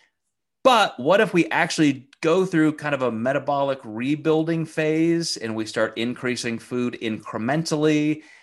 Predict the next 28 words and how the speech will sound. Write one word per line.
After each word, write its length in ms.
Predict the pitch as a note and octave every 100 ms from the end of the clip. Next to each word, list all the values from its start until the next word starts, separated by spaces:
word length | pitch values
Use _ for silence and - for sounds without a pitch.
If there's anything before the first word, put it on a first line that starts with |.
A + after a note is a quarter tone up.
| _ _ -
We 160 | B2
get 200 | A#2+ C3+
our 120 | A#2
food 500 | G#2+ - - E3 F3+
intake 560 | F3 E3+ E3 E3 D#3+ - -
up 340 | C#3+ G3 - _ _ _ _ _ _ _
and 560 | F3+ A#3 D#3 C3+ E3 - _ _
we 160 | B2+
get 160 | C3 D3
our 100 | A#2+
body 340 | A#2 C#3 D#3+
composition 600 | D#3 C#3+ C#3 C3+ C3 C3
up 120 | C3 B2+
a 40 |
little 160 | B2+ B2
bit 120 | C3
more. 280 | A#2 F#2+ - - _ _ _
I 140 | C#3+
don't 300 | F3+ G#3 G3
think, 320 | - D3 C#3+ C3
and 100 | A2+
I, 60 | -
I 100 | B2
think 220 | E3 D#3
you 60 |
would 80 | C3
all 160 | A#2 A2+
agree, 480 | G#2 G#2+ G#2+ A#2+